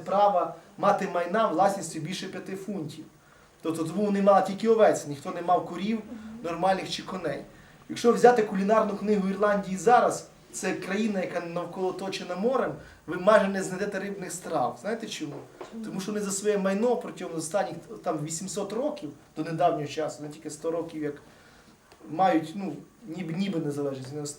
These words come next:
Speaker 1: вони в сорокових роках остаточно здобули незалежність. Вони не могли купити човна для того, щоб рибалити. А щоб купити рибу, це треба було дуже бути багатим. Тобто дуже багато факторів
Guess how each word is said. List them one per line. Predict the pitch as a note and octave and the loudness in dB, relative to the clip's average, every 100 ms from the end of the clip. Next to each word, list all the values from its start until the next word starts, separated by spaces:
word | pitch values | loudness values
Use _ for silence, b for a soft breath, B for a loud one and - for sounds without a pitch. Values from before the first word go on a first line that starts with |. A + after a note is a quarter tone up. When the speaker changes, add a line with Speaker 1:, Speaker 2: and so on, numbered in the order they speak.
| - | -14
Speaker 1:
вони | D3+ D#3 - - - - - | -10 -10 -10 -16 -20 -20 -16
в | |
сорокових | - D#3+ D#3 F#3+ E3 C3 - - _ _ _ - _ - | -8 -4 -4 -4 -4 -4 -6 -18 _ _ _ -20 _ -12
роках | D3 F3 C#3 | -2 -2 -2
остаточно | C3 D3+ C#3+ C#3 | -6 -6 -6 -6
здобули | C#3+ C#3+ C#3+ | -6 -4 -4
незалежність. | C3 C#3 C3+ C3+ - - B B B | -6 -8 -8 -10 -14 -16 B B B
Вони | F3+ | -4
не | G#3 | -2
могли | G3+ | 0
купити | G#3 G3+ F#3 F#3 | 0 -2 -6 -6
човна | - F3 D#3 C#3 C3+ | -6 -6 -6 -6 -8
для | |
того, | C#3 C#3+ | -10 -10
щоб | D3 C3+ | -10 -12
рибалити. | C#3 C3 C3 - - - - _ b b b b b | -10 -10 -12 -14 -20 -20 -20 _ b b b b b
А | - D3+ | 2 2
щоб | G#3 G3+ | 0 -2
купити | A3+ C4 D4+ | -2 0 2
рибу, | D#4+ F4 A3 | 2 2 -2
це | - | -4
треба | G#3 G#3 | -4 -4
було | F3 | -4
дуже | D3+ D#3 C#3 | -6 -6 -8
бути | C3+ C#3 C#3+ | -8 -10 -10
багатим. | C3 C3 - - | -10 -12 -16 -16
Тобто | E3 E3 G#3+ - B B B B | -14 -4 -4 -4 B B B B
дуже | D3 D4 A#3+ | 2 4 6
багато | A3+ F#3+ G3+ F3 | 6 4 2 0
факторів | E3 F#3 - - D#3 C#3+ | 2 4 2 -2 -6 -6